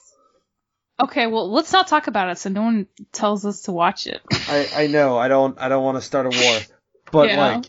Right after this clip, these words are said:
Speaker 2: we could have gotten that, but no, we, we, our first show that just us cover, we picked a really great show.
Speaker 1: Yeah, this is so, this is so much fun to talk about and
Speaker 2: This
Speaker 1: to
Speaker 2: is
Speaker 1: watch.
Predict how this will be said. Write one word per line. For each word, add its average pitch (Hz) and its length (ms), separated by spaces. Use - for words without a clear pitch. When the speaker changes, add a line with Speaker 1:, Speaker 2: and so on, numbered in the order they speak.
Speaker 2:
we 147 160
could 185 200
have 180 80
gotten 143 260
that, 113 260
but 120 160
no, 113 160
we, 110 320
we, 110 380
our 151 160
first 165 320
show 151 220
that 135 200
just 143 260
us 143 160
cover, 120 480
we 151 160
picked 160 320
a 135 120
really 131 400
great 113 320
show. 98 420
Speaker 1:
Yeah, 175 220
this 180 180
is 226 100
so, 202 460
this 220 160
is 330 120
so 226 100
much 202 180
fun 196 120
to 170 60
talk 175 280
about - 440
and 185 120
Speaker 2:
This 196 60
Speaker 1:
to 190 80
Speaker 2:
is 170 60
Speaker 1:
watch. 156 560